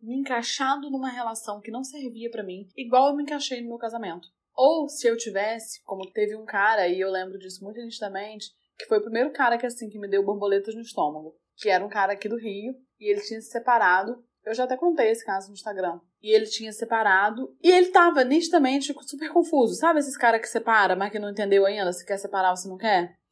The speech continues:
E a gente se envolveu, tipo, muito forte. A gente se envolveu, tipo, muito forte. E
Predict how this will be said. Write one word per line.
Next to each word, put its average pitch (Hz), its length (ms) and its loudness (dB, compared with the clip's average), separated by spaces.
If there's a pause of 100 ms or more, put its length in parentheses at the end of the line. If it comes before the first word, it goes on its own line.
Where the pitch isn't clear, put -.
E 285 100 2
a 311 40 8
gente 330 220 4
se 330 120 -2
envolveu, 285 600 4
tipo, 240 240 -6
muito 262 320 -2
forte. 208 440 4
A - 20 -6
gente 180 120 -12
se - 80 -10
envolveu, 208 400 -2
tipo, - 200 -12
muito 269 260 -2
forte. - 380 2 (340)
E 330 60 6